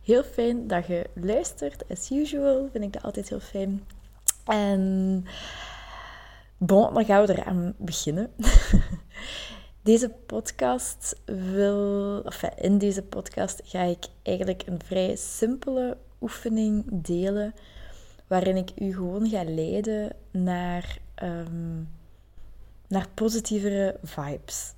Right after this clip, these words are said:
Dat is mijn intentie, dat je er ergens rustiger van wordt, dat je er betere vibes van krijgt, dat je er gelukkiger van wordt,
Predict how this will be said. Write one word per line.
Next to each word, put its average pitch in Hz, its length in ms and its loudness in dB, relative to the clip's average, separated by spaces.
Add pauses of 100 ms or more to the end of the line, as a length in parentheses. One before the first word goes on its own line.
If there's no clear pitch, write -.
(100)
Dat - 220 0
is 190 400 -2
mijn 185 220 0
intentie, 196 880 0
dat 170 300 -4
je 170 220 -2 (460)
er 165 380 -6
ergens 165 720 -6
rustiger 208 640 -4
van 180 280 -4
wordt, 170 580 -6 (280)
dat 170 260 -4 (140)
je 160 380 -2 (840)
er 165 340 -4
betere 165 360 -4
vibes - 460 -2
van 208 240 -2
krijgt, 185 560 -6
dat - 200 -10
je - 100 -10
er - 60 -12
gelukkiger 190 580 -4
van 175 220 -6
wordt, 165 420 -8